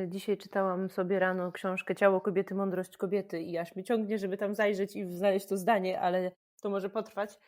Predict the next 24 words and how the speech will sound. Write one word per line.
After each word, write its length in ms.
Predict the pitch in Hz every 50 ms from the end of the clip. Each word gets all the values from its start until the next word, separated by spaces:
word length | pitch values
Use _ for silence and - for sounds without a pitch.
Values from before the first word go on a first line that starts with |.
| _ _ _ _ _ -
biorąc 240 | 202 208 208 196
pod 140 | - 220 190
uwagę, 280 | 214 190 220 196 196 208
że 80 | 190
ta 120 | 190 - 196
książka 320 | 190 - 214 202 208 -
ma 100 | 185 185
siedemset 420 | 190 226 226 190 190 - 214 196 -
stron. 300 | - - 196 190 220 240 - _ _ _ _ _ _ _ _ _ _ _ _ _ _ _ _ _ _ _ _ _ _ _ _ _ _ _
I 80 | - -
tam 120 | 208 214
było 120 | 208 202
takie 260 | 196 202 196 - 202 185
zdanie, 420 | 180 165 196 190 190 185 180 180
że 240 | 175 170 175 180 175
w 40 | 170
momencie, 300 | 196 185 190 196 - -
kiedy 200 | - 185 170 180
kobiety 640 | - 185 165 196 202 196 202 202 196 175 170 170 - -
poznają 560 | - 180 165 175 190 196 196 196 190 185 180
i, 140 | - - 180 _ _
i 220 | - 190 185 180
pokochują 720 | - _ - 180 - 202 185 - - 233 240 214 190 180 175
siebie, 560 | - - 185 175 165 165 175 175 208 269 320